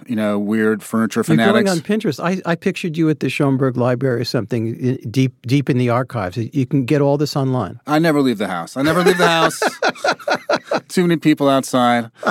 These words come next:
Speaker 1: Yes, whatever your interest is, someone has put it on Pinterest. And so I can put in the fifties furniture catalog and find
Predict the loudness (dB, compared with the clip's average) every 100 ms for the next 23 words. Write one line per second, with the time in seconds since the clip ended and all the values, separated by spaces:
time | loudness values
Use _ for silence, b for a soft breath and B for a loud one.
0 | -4 2 2 2 4 4 4 4 2 0
1 | 0 -2 0 2 2 -2 -6 -10 -2 2
2 | 2 2 -2 0 0 -2 -2 -2 -4 -8
3 | -10 -10 -8 -4 0 0 0 -4 -6 -6
4 | -6 -4 -2 -2 -2 -4 -2 0 0 -4
5 | -2 -2 -2 -4 -4 -2 -2 -2 -4 -6
6 | -4 -4 -4